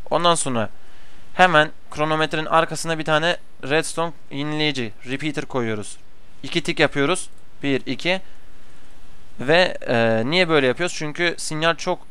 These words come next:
e, güçsüz olduğu için e, bir Dust'tan sonra, bir Redstone'dan sonra devam etmiyor. Onun için hemen ikincisine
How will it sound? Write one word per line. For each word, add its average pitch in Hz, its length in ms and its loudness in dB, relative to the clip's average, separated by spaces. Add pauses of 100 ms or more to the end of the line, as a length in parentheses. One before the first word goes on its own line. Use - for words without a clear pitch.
(160)
e, 127 140 4
güçsüz 135 340 -4
olduğu 170 280 2
için 185 360 0 (580)
e, 120 220 -2
bir 160 140 0 (280)
Dust'tan 143 420 4
sonra, 139 300 -2
bir 151 80 0
Redstone'dan 143 460 0
sonra 151 300 -2
devam 147 280 8
etmiyor. 156 360 -4
Onun 156 100 -4
için 151 160 -8
hemen 147 240 -2
ikincisine 143 600 -4